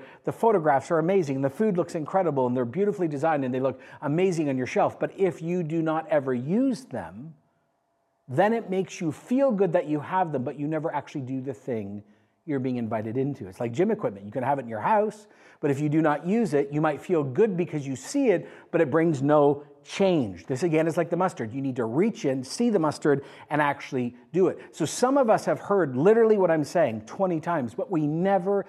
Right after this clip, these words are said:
move beyond looking at the gym equipment, looking at the cookbooks, looking at the mustard. So the question is, I ask this all the time, if I want to actually begin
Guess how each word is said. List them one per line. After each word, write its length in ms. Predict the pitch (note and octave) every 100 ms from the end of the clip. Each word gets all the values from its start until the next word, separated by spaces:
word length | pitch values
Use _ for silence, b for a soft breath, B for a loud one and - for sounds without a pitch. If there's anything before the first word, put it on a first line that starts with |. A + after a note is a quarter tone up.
| B -
move 360 | D3 D#3 D3+
beyond 640 | C#3+ D3+ D3 C#3 A2 A#2 B2 A#2
looking 520 | C3 C#3 C#3 A#2+ B2 C3+
at 200 | B2 -
the 60 |
gym 240 | G#2+ D3 E3
equipment, 440 | - C#3 G2+ F2+
looking 400 | D3 E3+ E3+ C#3+
at 120 | A#2+
the 80 | B2
cookbooks, 500 | - A#3+ - G#2+ - B B -
looking 300 | A3+ G#3+ F#3+
at 120 | F3
the 80 | F3+
mustard. 460 | A3 B3+ - F#3 - _ _ _ _ _ _ _ _ _ _ _
So 420 | - G#3+ C#3 - - _ _ _ _ _ _ _ _ _ -
the 80 |
question 380 | - G#3 G#3 G3
is, 360 | A#2 D3 E3 - _ _
I 60 | B2
ask 120 | -
this 100 | -
all 100 | C#3
the 60 | D3+
time, 360 | G2 D#2 A#2+ _ _ _ _ _ _ _ _ _
if 180 | F#3 G#3
I 120 | A3
want 220 | G3 F#3
to 40 | F#3+
actually 320 | D3+ - C#3
begin 640 | A#2 A#2+ G#2+ D#3+ E3+ F3+